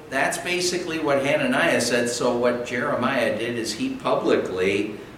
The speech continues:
addressed what Hananiah had said. And as a true child of God, what Jeremiah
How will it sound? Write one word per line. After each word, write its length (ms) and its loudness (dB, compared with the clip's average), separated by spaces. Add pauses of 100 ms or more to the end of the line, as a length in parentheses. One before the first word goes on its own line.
addressed 720 2
what 440 2
Hananiah 800 -2
had 260 -4
said. 440 0
And 180 -4 (580)
as 280 4
a 160 2
true 500 -2
child 560 -2
of 240 -4
God, 480 2
what 220 0
Jeremiah 960 4